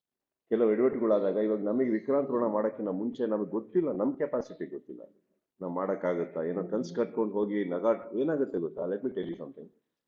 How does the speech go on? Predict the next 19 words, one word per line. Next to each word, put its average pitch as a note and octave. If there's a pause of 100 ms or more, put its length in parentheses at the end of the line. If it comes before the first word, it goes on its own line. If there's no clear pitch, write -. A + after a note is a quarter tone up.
(220)
ನಾವ್ G#2
ಯಾರು D3
ಕಲಾವಿದರಾಗ್ಲಿ, A2
ಸಿನಿಮಾ G#2+
ಮಾಡೋರು, G2
ನಾವ್ F#2
ಫ್ಲಾಪ್ A#2+
ಕೊಟ್ಟಾಗ B2
ನಾವ್ G2+
ಯಾರು F#2+
ಸೋತಿಲ್ಲ. F#2 (1120)
ನಮ್ G2
ಸಿನಿಮಾ F3
ನೋಡಿ D3
ನೀವು A#2
ಹೊರಗಡೆ B2+
ಬರ್ಬೇಕಾದ್ರೆ A2+
ನಗಾಡ್ಕೊಂಡ್ C3
ಬಂದ್ಬಿಟ್ರೆ, F#2